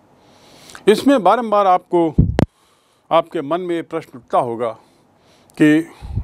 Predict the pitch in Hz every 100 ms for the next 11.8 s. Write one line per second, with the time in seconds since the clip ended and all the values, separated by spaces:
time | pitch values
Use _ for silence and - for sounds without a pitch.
0 | - 127 127 139 151 170 - 127 - 139
1 | 131 135 - _ - 117 117 98 95 95
2 | - _ _ _ _ - - - - -
3 | - 180 175 160 104 101 - - - _
4 | - - - 131 117 - 107 - - -
5 | - - - - - - - - - -
6 | - - - - - - - - - -
7 | 220 247 254 254 185 202 233 226 180 175
8 | 202 180 220 247 _ _ _ _ _ _
9 | _ _ _ _ - - - - - -
10 | - - - - - - - - - -
11 | - - - - - 196 226 233